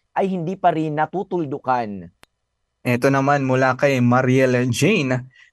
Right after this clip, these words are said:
Speaker 2: ah, "Need ng babaeng matuto agad ng gawaing bahay like laba, linis, lalo na sa pagluluto kasi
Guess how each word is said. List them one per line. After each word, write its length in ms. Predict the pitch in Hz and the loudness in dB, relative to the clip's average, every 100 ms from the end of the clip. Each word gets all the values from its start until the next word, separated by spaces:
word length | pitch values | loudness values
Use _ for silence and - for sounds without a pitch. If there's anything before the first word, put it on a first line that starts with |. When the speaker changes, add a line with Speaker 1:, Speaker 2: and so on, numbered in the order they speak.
| - | -4
Speaker 2:
ah, 160 | 139 127 | -2 0
"Need 400 | 131 208 277 170 | 0 2 2 2
ng 240 | 190 202 | 2 2
babaeng 480 | 175 165 151 156 165 | 2 4 4 2 2
matuto 480 | 151 139 147 151 135 | 0 2 2 4 2
agad 320 | 135 135 127 | 4 4 4
ng 160 | 127 123 | 2 4
gawaing 480 | 117 117 131 123 | 6 4 4 0
bahay 400 | 113 113 117 127 | 2 2 2 2
like 320 | 113 107 107 110 | 2 2 0 0
laba, 480 | 104 107 127 160 - | 0 2 2 2 0
linis, 480 | 123 123 135 147 - _ _ | 2 4 2 -2 -8 _ _
lalo 320 | - 135 135 135 | 0 2 2 2
na 160 | 135 | 0
sa 160 | 127 120 | -2 0
pagluluto 640 | 123 131 123 123 123 127 | 2 4 6 4 4 2
kasi 320 | 127 123 131 | 2 0 2